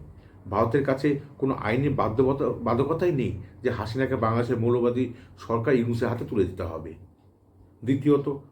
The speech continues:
বাংলাদেশের বর্তমান সরকার নির্বাচিত বৈধ সরকার নয়, একটা অভ্যুত্থান ঘটিয়ে ক্ষমতা দখল নিয়েছে, কোনো নির্বাচিত সরকার ছাড়া ভারত কারোর সাথে কথা বলতে বাধ্য নয়।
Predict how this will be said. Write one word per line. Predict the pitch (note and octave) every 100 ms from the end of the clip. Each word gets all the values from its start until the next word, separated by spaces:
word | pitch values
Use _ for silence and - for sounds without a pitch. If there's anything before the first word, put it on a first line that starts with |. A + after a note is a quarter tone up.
| -
বাংলাদেশের | G2+ A2+ B2+ C3+
বর্তমান | A2+ A2+ A#2 D#3 D3+
সরকার | D3+ C#3+ A#2+
নির্বাচিত | B2 C3 C#3+ C3+
বৈধ | B2 B2+ D3
সরকার | D3+ D#3 D#3 E3
নয়, | D3 G2 F2+ - - _ - -
একটা | C#3 D3 C#3+ - A#2
অভ্যুত্থান | B2+ D3+ D#3 F3 D#3
ঘটিয়ে | D#3 F3 E3
ক্ষমতা | D#3+ E3+
দখল | E3 F3 F#3
নিয়েছে, | F3 E3 - - - - - -
কোনো | D3+ D3
নির্বাচিত | D3 F3 F3+ F#3
সরকার | F3 D#3 D3+ D3+
ছাড়া | E3+ D#3+
ভারত | C#3+ C#3 -
কারোর | C#3+
সাথে | D3 D#3+ C3
কথা | C3
বলতে | A#2+ A#2+ G#2+
বাধ্য | F2+ F2+ D#2+
নয়। | D#2+ D#2